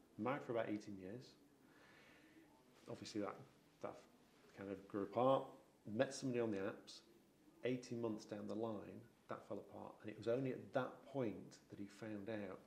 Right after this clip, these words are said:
that what she'd done, she told him to his face, that she'd created a profile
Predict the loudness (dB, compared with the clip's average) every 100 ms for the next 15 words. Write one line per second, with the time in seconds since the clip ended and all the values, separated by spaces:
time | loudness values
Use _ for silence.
0 | -20 -20 -8 -4 -2 -2 -6 -10 -6 -2
1 | -2 -4 -10 -12 -10 -2 0 0 -4 -8
2 | -8 -10 -10 -12 -16 -20 -20 -20 -20 -18
3 | -8 -6 -2 -4 -4 -10 -12 0 2 2
4 | 0 -8 -2 4 4 2 -4 -10 -8 -10